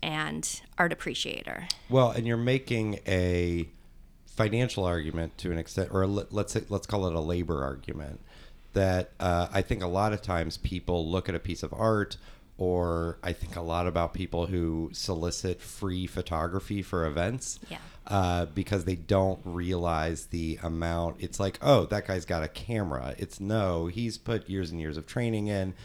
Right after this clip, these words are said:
Speaker 2: There's post-production work that you have to do with,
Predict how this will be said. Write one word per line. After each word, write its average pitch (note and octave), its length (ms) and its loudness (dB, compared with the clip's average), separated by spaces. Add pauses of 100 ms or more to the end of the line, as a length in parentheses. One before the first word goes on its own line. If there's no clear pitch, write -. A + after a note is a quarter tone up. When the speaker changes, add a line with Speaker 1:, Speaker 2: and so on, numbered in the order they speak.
(280)
Speaker 2:
There's F2+ 180 -2
post-production G2 720 0
work F#2 240 -2
that F2+ 100 -2
you E2+ 140 0
have D#2+ 200 -2
to E2+ 80 -4
do D#2+ 400 0 (480)
with, G2+ 340 4